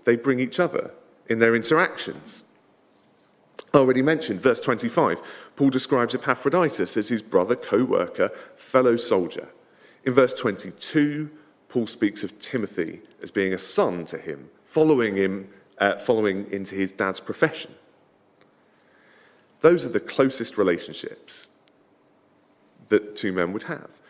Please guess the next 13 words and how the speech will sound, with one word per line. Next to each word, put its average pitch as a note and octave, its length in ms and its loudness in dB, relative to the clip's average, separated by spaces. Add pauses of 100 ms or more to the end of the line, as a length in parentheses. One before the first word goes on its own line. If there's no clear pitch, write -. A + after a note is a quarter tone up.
(120)
Those B2+ 200 4
are B2 40 -10
the B2 100 2
closest D3 580 -2
relationships G2 600 0
other F2 200 -4
than F2 200 -8
marriage F2 400 -4
that - 180 -6
anyone F3 460 -6
can - 140 -18
have. - 260 -12 (1700)
Family. B2+ 600 -6